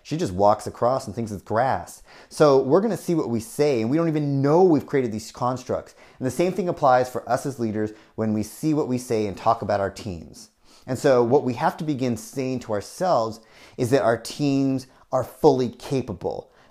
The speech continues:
They just don't know it yet. That's all that it is.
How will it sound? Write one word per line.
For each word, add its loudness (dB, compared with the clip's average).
They 2
just -2
don't -2
know 4
it -6
yet. -14
That's -2
all -4
that 2
it -2
is. 0